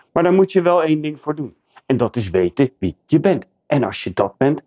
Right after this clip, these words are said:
als je dat kent, sorry, als je dat weet, dan kan je pas echt jezelf zijn. Dus, wie ben je? Ben je echt jezelf?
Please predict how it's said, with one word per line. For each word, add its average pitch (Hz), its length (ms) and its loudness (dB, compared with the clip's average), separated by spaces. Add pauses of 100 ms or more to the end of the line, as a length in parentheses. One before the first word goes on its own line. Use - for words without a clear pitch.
als - 180 -4
je 104 80 -2
dat 107 240 0
kent, 123 280 0
sorry, 123 260 0
als 92 160 -4
je 95 60 -8
dat 104 200 0
weet, 131 320 2 (260)
dan 117 200 -2
kan 98 200 -6
je 107 80 -6
pas - 220 -14
echt - 240 -10
jezelf 143 340 0
zijn. 85 200 -4 (320)
Dus, 175 300 2 (500)
wie 254 200 4
ben 208 160 4
je? 104 120 -6 (880)
Ben 104 120 -2
je 95 120 -2
echt - 200 -8
jezelf? 147 420 0